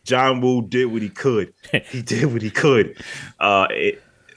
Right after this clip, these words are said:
Speaker 1: but I like how you don't even question things like that. You just, you just roll with it. But I,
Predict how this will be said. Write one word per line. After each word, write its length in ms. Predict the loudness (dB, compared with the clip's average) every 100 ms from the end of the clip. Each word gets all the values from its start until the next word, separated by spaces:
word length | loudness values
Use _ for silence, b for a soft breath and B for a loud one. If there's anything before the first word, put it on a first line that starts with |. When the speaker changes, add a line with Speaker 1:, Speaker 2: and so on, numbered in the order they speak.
| -4
Speaker 1:
but 160 | 0
I 80 | 2
like 260 | 2 0 2
how 140 | 0
you 180 | 2 2
don't 140 | 2
even 140 | 0 -2
question 480 | -2 -2 0 -4 -2
things 260 | -2 -2
like 220 | -2 -2
that. 160 | -2 -2
You 100 | 0
just, 180 | -2 -2
you 100 | 0
just 180 | 0 0
roll 240 | 2 2
with 180 | 4 2
it. 140 | 2 -2 B B B B -2
But 260 | 0 0 0
I, 100 | 0